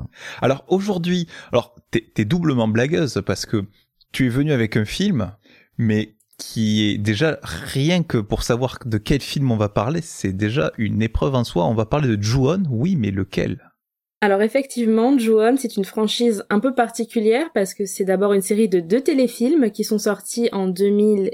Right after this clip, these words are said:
Speaker 2: et deux mille un. Et Takashi Shimizu, quand il a vu que ça fonctionnait, il a sorti un film au cinéma en deux mille deux, qui est sorti au Japon donc en deux mille trois.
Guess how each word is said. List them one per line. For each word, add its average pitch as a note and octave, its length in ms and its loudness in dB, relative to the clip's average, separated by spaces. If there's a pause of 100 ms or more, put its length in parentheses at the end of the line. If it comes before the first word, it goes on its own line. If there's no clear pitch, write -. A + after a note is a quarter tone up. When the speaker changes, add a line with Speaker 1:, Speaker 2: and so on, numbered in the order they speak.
(100)
Speaker 2:
et F3+ 180 -4
deux E3+ 120 -2
mille E3 180 -2
un. C4 180 -2 (400)
Et G#3+ 140 4
Takashi B3 460 2
Shimizu, G#3+ 480 0
quand A#3 180 2
il G3 60 2
a F3 40 2
vu A#3 120 0
que - 40 -10
ça G#3 120 2
fonctionnait, A3 480 2
il C4 80 2
a G3+ 80 0
sorti C4+ 500 -4
un D4 120 0
film C4 280 2
au F#3+ 60 0
cinéma B3 800 2 (120)
en F3 120 -4
deux F3 280 -4
mille C4 280 4
deux, G#3 240 2 (500)
qui G#3+ 80 0
est - 20 0
sorti F#3+ 320 -2
au A3 80 4
Japon G#3 420 -2
donc F#3 200 -4
en F3 80 -4
deux F#3+ 140 0
mille F3+ 180 0
trois. C4 300 -2